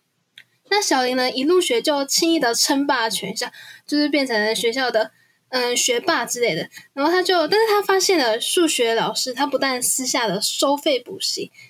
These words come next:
然后还预先的泄露试题给参加补习的同学，根本就是贩卖考卷的行为。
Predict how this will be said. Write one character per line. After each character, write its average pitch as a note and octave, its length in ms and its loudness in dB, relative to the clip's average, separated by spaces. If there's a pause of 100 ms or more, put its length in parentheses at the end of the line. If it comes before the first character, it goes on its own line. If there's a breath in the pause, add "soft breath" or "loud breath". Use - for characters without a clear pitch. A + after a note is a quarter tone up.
(120)
然 B3+ 120 -2
后 F4+ 120 4
还 C#4 260 0
预 F4 160 6
先 C#4+ 240 2
的 C4 100 0
泄 C#4+ 240 2
露 C4+ 280 2
试 D#4 240 0
题 A#3+ 180 -6
给 G#3 160 -2
参 C#4+ 220 2
加 D4 160 2
补 A#3 100 -8
习 A#3 220 -2
的 A3+ 40 0
同 - 320 -14
学， C4 200 -10 (260 soft breath)
根 F#4 160 4
本 D#4+ 80 4
就 D4 80 2
是 D4+ 160 4
贩 D#4+ 220 2
卖 D4+ 160 4
考 A3 240 0
卷 B3+ 120 0
的 A3+ 140 0
行 - 400 -2
为。 B3+ 220 -8